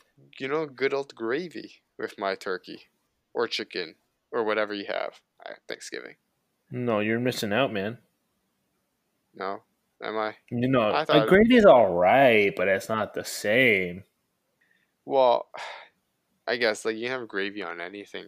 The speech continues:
Speaker 1: well, in any time of the year, but no one ever takes out the cranberry sauce in the middle of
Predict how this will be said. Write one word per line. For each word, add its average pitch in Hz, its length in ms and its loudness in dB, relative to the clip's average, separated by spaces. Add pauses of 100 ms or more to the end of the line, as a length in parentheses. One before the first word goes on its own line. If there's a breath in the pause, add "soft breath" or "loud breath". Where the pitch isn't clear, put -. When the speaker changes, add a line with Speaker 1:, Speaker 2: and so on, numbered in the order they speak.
(140)
Speaker 1:
well, 95 160 -4
in 95 200 -6
any 104 200 -10
time 107 200 -8
of 98 60 -16
the 98 60 -12
year, 101 220 -8
but 101 120 -12 (200)
no 117 140 -6
one 123 120 -4
ever 113 360 -4
takes 117 240 -8
out 113 100 -8
the 113 80 -4
cranberry 104 480 -6
sauce 98 360 -4
in 104 100 -10
the 98 60 -14
middle 95 280 -8
of 85 400 -10